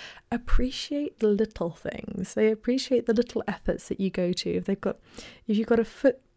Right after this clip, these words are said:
fet-, if they have a foot fetish and you paint your toenails, they'll appreciate that your feet look nice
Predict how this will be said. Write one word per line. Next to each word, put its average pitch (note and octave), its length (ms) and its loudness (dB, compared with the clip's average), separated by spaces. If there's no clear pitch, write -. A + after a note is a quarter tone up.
fet-, - 360 -4
if - 200 2
they A#3 160 6
have G#3+ 240 0
a G#3 60 4
foot A#3+ 260 2
fetish - 500 -4
and F#3 80 6
you F#3+ 80 4
paint G3 260 -2
your A3+ 100 0
toenails, A3 720 0
they'll G3 200 0
appreciate G#3+ 640 0
that - 120 -2
your G#3 140 -6
feet - 440 -4
look - 240 -6
nice - 340 -14